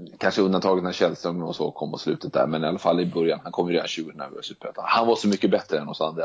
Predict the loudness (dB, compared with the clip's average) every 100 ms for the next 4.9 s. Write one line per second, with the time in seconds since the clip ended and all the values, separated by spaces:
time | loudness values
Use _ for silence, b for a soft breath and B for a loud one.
0 | -6 -4 -2 0 2 2 0 -4 -6 -2
1 | -2 -2 -4 -4 -6 -6 -14 -12 -6 -2
2 | 0 2 2 2 0 -2 -2 0 4 4
3 | 2 2 0 2 -2 -4 -6 -8 -8 -10
4 | _ B B B B _ -2 -2